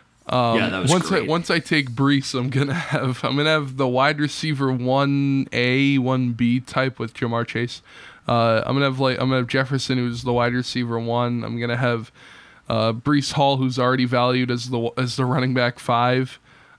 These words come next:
Speaker 1: Um,
Speaker 2: Yeah.
Speaker 1: and then I'm gonna have Kyle Pitts, who's the runaway tight
Speaker 2: Tight
Speaker 1: end
Speaker 2: end one.
Speaker 1: one.
Speaker 2: Yeah.
Speaker 1: So, man, that's, it's going crazy. Um,
Speaker 2: I was actually looking at this earlier.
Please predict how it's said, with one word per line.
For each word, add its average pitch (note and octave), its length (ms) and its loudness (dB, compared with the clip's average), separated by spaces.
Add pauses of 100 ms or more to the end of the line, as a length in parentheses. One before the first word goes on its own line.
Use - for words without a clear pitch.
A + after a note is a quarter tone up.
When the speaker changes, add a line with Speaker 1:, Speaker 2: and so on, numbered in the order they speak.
Speaker 1:
Um, A2+ 480 2
Speaker 2:
Yeah. G2+ 340 0
Speaker 1:
and C#3+ 120 0
then C#3 80 2
I'm C#3 60 2
gonna C#3 120 2
have - 80 -6
Kyle B2 320 2
Pitts, A#2+ 260 -4
who's A2+ 300 -6 (300)
the A#2+ 260 0 (540)
runaway B2 680 2
tight A#2+ 200 -2
Speaker 2:
Tight A#2+ 120 4
Speaker 1:
end - 0 - (140)
Speaker 2:
end A2+ 80 -4
one. A2 140 -2
Speaker 1:
one. A2 240 -4 (340)
Speaker 2:
Yeah. F2+ 380 -6 (560)
Speaker 1:
So, - 220 -6
man, A2+ 300 -2 (540)
that's, - 460 -8 (460)
it's - 200 -10
going C3+ 440 0
crazy. A#2+ 720 -4
Um, B2 600 0
Speaker 2:
I A#2+ 100 2
was A#2+ 140 2
actually D3 380 0
looking A#2 300 0
at A2 120 -4
this G#2+ 140 -4
earlier. G#2 500 -2